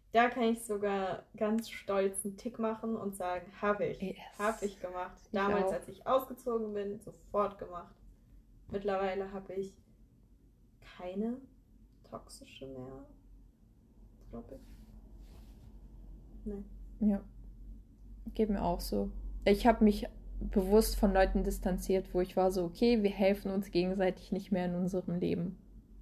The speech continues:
Speaker 1: Ja. Deswegen auf jeden. Aber das ist nicht nur ein Problem von Millennials, das ist ein allgemeines
Speaker 2: Grundsätzlich,
Speaker 1: Problem.
Speaker 2: ja.
Speaker 1: Das ist ein menschliches Problem. Trennt euch von Leuten, die euch nicht gut tun.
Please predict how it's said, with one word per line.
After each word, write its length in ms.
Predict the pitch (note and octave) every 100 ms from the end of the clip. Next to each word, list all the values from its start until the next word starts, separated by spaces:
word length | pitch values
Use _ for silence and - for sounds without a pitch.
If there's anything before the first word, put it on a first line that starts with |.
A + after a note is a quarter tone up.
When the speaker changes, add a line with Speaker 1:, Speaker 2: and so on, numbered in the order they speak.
| - - - -
Speaker 1:
Ja. 100 | A#3 - - - - - - - - - - - -
Deswegen 500 | G#3 - G#3 G3+ F#3+ F#3 F#3 - - - _ - -
auf 120 | G3
jeden. 300 | G#3 G3 F#3 - - _ -
Aber 340 | G3+ A3 G#3+ - -
das 220 | G#3+ A3+ A3+
ist 260 | - -
nicht 240 | G#3 A3+ A3+
nur 80 | A3
ein 160 | G#3
Problem 400 | G3 F#3+ F#3+ F#3+
von 160 | F#3+ F#3+
Millennials, 460 | F3 G3+ G#3+ G#3 -
das 140 | F3 E3+
ist 60 | E3+
ein 100 | F#3
allgemeines 300 | D3+ D#3 -
Speaker 2:
Grundsätzlich, 640 | A3 G#3 F#3 F#3 F3 F3+ -
Speaker 1:
Problem. 100 | G3+
Speaker 2:
ja. 120 | F3 F3
Speaker 1:
Das 80 | -
ist 60 |
ein 60 | F3+
menschliches 420 | G3 G3 G#3+ G3
Problem. 520 | - G3 F#3+ F3+ F3+ - -
Trennt 300 | - F3+ F#3+
euch 140 | F#3
von 140 | - F3+
Leuten, 240 | E3+ F3
die 80 | -
euch 100 | E3+
nicht 180 | - -
gut 180 | F#3 -
tun. 200 | - F3+